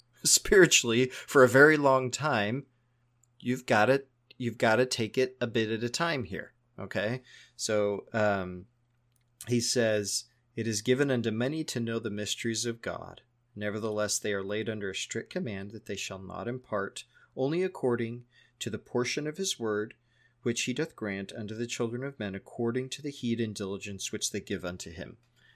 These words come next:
In other words, I know a lot more than I'm gonna tell ya. <laughs> Um, when, as you're ready for it, as the Spirit directs me, you can know all things. He goes on in those fellow verses, "According to your, um,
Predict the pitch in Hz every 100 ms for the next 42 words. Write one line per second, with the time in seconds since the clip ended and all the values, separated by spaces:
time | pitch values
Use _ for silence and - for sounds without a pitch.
0 | _ - 127 123 117 117 113 - - _
1 | - 123 131 117 110 117 135 143 131 135
2 | 131 117 107 110 117 156 131 117 135 -
3 | - - 180 - 175 - - - - -
4 | - - - 120 117 113 - _ _ _
5 | _ _ _ 113 120 120 - 110 107 110
6 | 123 117 127 139 - 110 104 101 98 -
7 | - 113 110 - 110 110 - - 95 92
8 | - _ _ _ - 117 131 127 120 107
9 | 110 110 101 - 107 104 110 95 85 87
10 | - - - _ _ _ _ 104 98 104
11 | 101 101 98 98 - 117 107 107 101 -
12 | 101 101 95 - - 101 - 117 117 123
13 | 120 117 101 107 110 117 117 _ _ _
14 | _ _ _ _ 92 95 92 85